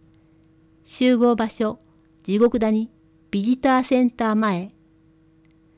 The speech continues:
定員は各二十人。料金それぞれ五百円。申し込み方法、各開催日の二日前まで、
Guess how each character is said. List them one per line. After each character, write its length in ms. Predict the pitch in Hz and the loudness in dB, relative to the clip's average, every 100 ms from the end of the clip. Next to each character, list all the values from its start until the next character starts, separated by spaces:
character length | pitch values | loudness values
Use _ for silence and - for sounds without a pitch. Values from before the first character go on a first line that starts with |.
| _ _ _ _ _ _ _ _ | _ _ _ _ _ _ _ _
定 200 | 277 269 | 2 4
員 240 | 269 262 | 6 4
は 240 | 247 247 269 _ _ _ _ | 4 0 -4 _ _ _ _
各 320 | - 277 - 190 | -4 -2 -2 0
二 200 | 190 196 | 0 0
十 260 | 240 233 | 2 2
人。 340 | 185 160 165 220 - _ _ _ _ _ _ _ _ | 2 2 -2 -10 -20 _ _ _ _ _ _ _ _
料 220 | - 269 262 | 2 2 2
金 320 | 196 170 - - | 0 -2 -4 -4
そ 160 | 240 | 2
れ 100 | 247 | 4
ぞ 100 | 214 | 4
れ 120 | 180 | 2
五 100 | 165 | 0
百 320 | 170 202 - 175 | 0 -2 -4 -6
円。 260 | 160 160 - _ _ _ _ _ _ _ _ _ _ _ _ - | -4 -8 -16 _ _ _ _ _ _ _ _ _ _ _ _ 0
申 160 | 262 | 2
し 120 | 277 | 0
込 120 | - 269 | 2 4
み 120 | 262 | 4
方 180 | 277 254 | 2 0
法、 400 | - 185 165 185 _ _ _ _ _ _ | 0 -2 -4 -8 _ _ _ _ _ _
各 260 | 302 302 - | -4 -4 -4
開 240 | 233 240 | 0 0
催 260 | 240 254 240 | 0 0 0
日 140 | 202 | 0
の 160 | 170 160 | -2 -4
二 260 | - - - | -14 -18 -6
日 140 | 254 | 0
前 240 | 240 240 214 | 2 2 2
ま 160 | 170 | 0
で、 160 | 156 175 | -4 -8